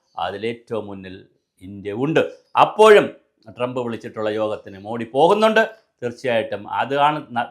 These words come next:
നയതന്ത്രം, അല്ലാതെ ആരെയും അകറ്റി നിർത്തുന്നതോ ആരോടെങ്കിലും ശത്രുപക്ഷം നിർത്തുന്നതല്ല.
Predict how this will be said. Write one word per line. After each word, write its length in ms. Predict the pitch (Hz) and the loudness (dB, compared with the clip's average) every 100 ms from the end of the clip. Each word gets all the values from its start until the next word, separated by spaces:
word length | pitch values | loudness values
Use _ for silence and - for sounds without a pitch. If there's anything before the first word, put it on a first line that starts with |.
| 110 | -2
നയതന്ത്രം, 560 | 123 156 165 151 95 - | 2 4 4 2 -4 -6
അല്ലാതെ 440 | 104 104 117 110 107 | -12 -4 -2 -2 -2
ആരെയും 460 | 98 123 135 131 120 | 2 4 2 -6 -6
അകറ്റി 260 | 117 135 | -8 -8
നിർത്തുന്നതോ 680 | 143 139 160 165 175 180 180 _ _ | -8 -6 0 6 6 6 0 _ _
ആരോടെങ്കിലും 560 | 113 135 139 131 120 120 | 2 2 2 -2 -6 -10
ശത്രുപക്ഷം 560 | - 143 165 156 143 127 | -8 -6 -4 -4 -6 -10
നിർത്തുന്നതല്ല. 720 | 113 - 117 110 107 107 | -12 -12 -8 -6 -4 -4